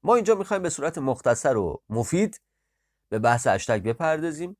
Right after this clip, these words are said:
می‌خوام بهت بگم که هشتگ چیه، چه کاری انجام می‌ده، اصلاً چجوری می‌شه هشتگای، اه، حد اقلی رو به کار برد و بیشترین استفاده رو از هشتگ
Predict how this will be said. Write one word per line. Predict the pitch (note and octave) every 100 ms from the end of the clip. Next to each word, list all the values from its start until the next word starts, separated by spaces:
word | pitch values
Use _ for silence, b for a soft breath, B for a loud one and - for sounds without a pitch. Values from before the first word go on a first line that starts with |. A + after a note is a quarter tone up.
| _ _
می‌خوام | F#2+ A2+ G#2+
بهت | G#2+
بگم | A2+ B2+ D3 D3+
که | - F3 F3+ _ _ -
هشتگ | G2+ G#2+
چیه، | G2 - C3+ D#3
چه | D#3
کاری | C#3+ F3 F3
انجام | E3 D3+ D#3
می‌ده، | E3
اصلاً | B2+ D3
چجوری | C#3+ C3 G#2+ B2
می‌شه | F#3 G3
هشتگای، | D#3+ - D3 D3+ D3+ D3 C#3+ _ _ -
اه، | G2+ F#2+
حد | B2+ C3 G#2 C#3
اقلی | D3 C3 C#3+ C#3 C#3+ G3
رو | G3+
به | E3+
کار | E3 D#3+ D3+
برد | C3 C#3+ C#3 -
و | A#2+ A#2+ B2
بیشترین | G#2+ A2+ C3 A2
استفاده | A2 - - G#2+ A#2
رو | B2
از | G#2+ G#2 G#2 G2+
هشتگ | G2 F#2+ - G2+ G2 G2+ G#2